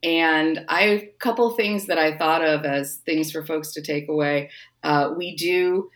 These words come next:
uh, complain a bit about the number of pieces of paper that are required to get through a special education process, but it does really help to remember that the reason all of those pe-,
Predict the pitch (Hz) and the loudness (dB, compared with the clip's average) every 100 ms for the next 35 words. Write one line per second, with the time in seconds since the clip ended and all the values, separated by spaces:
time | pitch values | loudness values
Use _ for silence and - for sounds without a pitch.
0 | _ _ - 151 147 143 147 175 156 156 | _ _ -4 0 2 0 -2 -4 2 4
1 | 165 214 170 143 180 - - 147 147 151 | 4 2 4 4 4 0 0 2 2 0
2 | 170 - - 165 160 165 190 - 190 - | -2 -4 -6 0 2 2 0 -2 -6 -4
3 | 220 262 214 156 151 160 175 175 190 208 | -4 0 4 4 6 4 4 0 -2 0
4 | 170 143 143 175 202 175 165 160 175 170 | 2 6 6 4 2 -2 -2 -2 -6 -4
5 | 165 160 160 160 156 156 151 156 147 165 | -2 -2 0 -2 0 0 0 0 -2 0
6 | 143 143 131 127 - - - _ 180 180 | 0 0 -4 -4 -8 -16 -20 _ 2 4
7 | 185 185 196 247 233 202 185 190 180 - | 4 4 6 6 4 0 0 0 -2 -2
8 | 175 170 170 175 170 151 151 160 156 175 | -2 -2 -2 -2 0 0 0 -2 -2 -2
9 | 202 226 247 226 214 214 202 202 - 196 | -2 0 0 2 0 0 0 -4 -6 -12
10 | 190 | -12